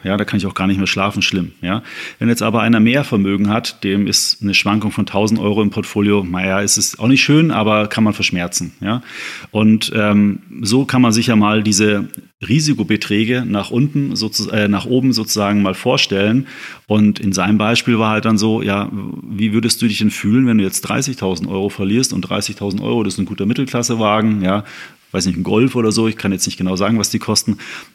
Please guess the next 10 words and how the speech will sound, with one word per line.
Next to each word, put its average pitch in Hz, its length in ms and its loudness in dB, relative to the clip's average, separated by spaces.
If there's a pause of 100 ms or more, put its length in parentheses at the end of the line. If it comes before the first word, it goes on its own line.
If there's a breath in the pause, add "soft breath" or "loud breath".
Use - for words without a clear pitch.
(320 loud breath)
Und 110 180 2 (880)
ja, 113 300 0
also 87 180 -4
ein, 95 220 -4 (260)
ein 98 440 0 (280 loud breath)
Neuwagen 113 760 4
verlieren 139 540 4
ist 120 260 0
irgendwie 127 240 6
blöd. 101 360 2